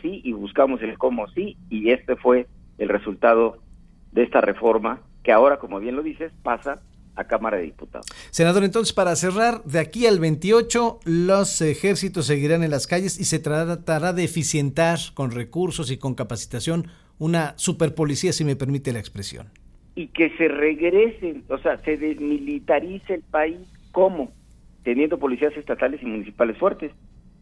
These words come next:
Speaker 1: Ah, teniéndolas muy fuertes, entonces los militares,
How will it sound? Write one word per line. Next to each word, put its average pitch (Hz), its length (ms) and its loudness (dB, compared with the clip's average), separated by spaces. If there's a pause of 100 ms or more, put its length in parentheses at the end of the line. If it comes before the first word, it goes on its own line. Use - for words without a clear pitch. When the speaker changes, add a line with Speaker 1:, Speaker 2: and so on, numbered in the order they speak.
(300)
Speaker 1:
Ah, 131 200 -2
teniéndolas 151 520 4
muy 156 160 -2
fuertes, 147 440 0 (600)
entonces 127 600 2 (180)
los 120 200 0
militares, 110 640 0